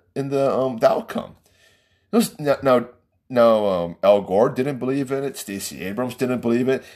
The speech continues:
The Democrats said that they didn't believe that Trump got elected in twenty sixteen. They said that the Russians, you know, um, were colluding with Trump and the, the Russians, you know, stole the election from Hillary Clinton. They believed that for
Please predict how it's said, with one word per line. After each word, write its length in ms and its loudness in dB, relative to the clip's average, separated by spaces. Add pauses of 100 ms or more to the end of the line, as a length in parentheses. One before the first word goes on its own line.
(220)
The 120 0
Democrats 680 2
said 300 -2
that 320 0 (280)
they 140 0
didn't 200 -4
believe 240 -2
that 140 -2
Trump 280 0
got 160 2
elected 340 -2
in 80 -4
twenty 240 -4
sixteen. 400 -8
They 80 -4
said 280 -4
that 280 0 (140)
the 100 0
Russians, 680 0 (440)
you 120 0
know, 440 0 (160)
um, 340 2
were 140 0
colluding 420 -2
with 180 -4
Trump 420 2
and 280 -2
the, 80 -6
the 220 -6
Russians, 480 -2 (260)
you 80 -2
know, 60 -2
stole 320 -2
the 80 -2
election 340 0
from 140 -6
Hillary 280 -2
Clinton. 500 -6 (500)
They 140 4
believed 460 -2
that 260 2
for 500 0